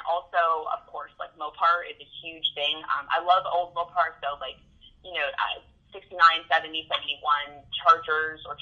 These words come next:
Challengers. Um, but I really like new Mopar too. Um, there's something to be said about hopping in a car and it just fires up with the push of the button. And it's got all these, like, modern amenities and this amazing automatic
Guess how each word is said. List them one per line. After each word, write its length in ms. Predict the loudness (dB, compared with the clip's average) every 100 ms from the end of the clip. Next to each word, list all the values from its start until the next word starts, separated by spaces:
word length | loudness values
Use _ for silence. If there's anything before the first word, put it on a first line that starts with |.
| 4
Challengers. 560 | 4 2 -10 -10 -10 -16 -20 -20 -8
Um, 240 | 0 2 0
but 80 |
I 80 | -2
really 240 | -2 -2 0
like 160 | 0 -2
new 240 | -12 -10 -4
Mopar 400 | -4 -2 0 -2 -2 -10
too. 160 | -8 -6 -6 -6
Um, 80 | -6
there's 160 | -8
something 240 | -6 -6 -8
to 60 | -10
be 160 | -8 -2
said 160 | 0 0
about 160 | 0 0
hopping 400 | 2 0 0 -8 -10 -10
in 160 | -10 -8
a 80 | -8
car 480 | -2 4 6 4 0
and 160 | -10 -12
it 160 | -14 -10
just 240 | -8 -10 -8
fires 320 | 2 2 2 -2
up 160 | -4
with 160 | -6 -16
the 60 | -10
push 160 | -10
of 80 | -10
the 80 | -2
button. 320 | -2 0 -6
And 480 | -14 _ -20 -18 -14
it's 160 | -6
got 160 | 0 2
all 80 | 2
these, 160 | -2
like, 160 | -6 -2
modern 340 | 4 6 4 -4
amenities 640 | -8 -8 -10 -10 -10 -12
and 80 | -14
this 160 | -16 -12 -10
amazing 560 | -2 0 0 -4 -6 -20 _ _ 4
automatic 400 | 4 4 -2 -2